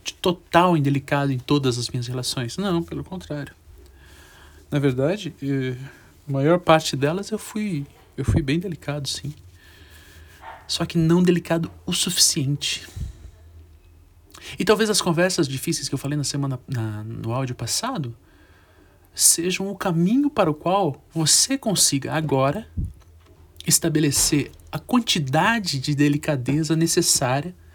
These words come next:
pra conseguir conduzir os teus novos relaciona-, os teus relacionamentos, né? E os novos que virão, sei lá.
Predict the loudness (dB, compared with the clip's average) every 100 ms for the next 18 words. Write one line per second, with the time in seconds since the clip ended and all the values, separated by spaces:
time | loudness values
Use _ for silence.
0 | -20 -20 -20 -20 -20 -20 -20 -20 _ _
1 | -8 -6 -2 -2 -2 -2 0 2 2 2
2 | 0 -2 -8 _ _ _ -20 -20 _ -6
3 | -4 -2 0 0 0 0 -2 -4 -4 -2
4 | 2 2 2 0 0 2 2 2 0 0
5 | 2 2 4 2 2 -2 -6 -6 -4 -4
6 | -4 -6 -8 -8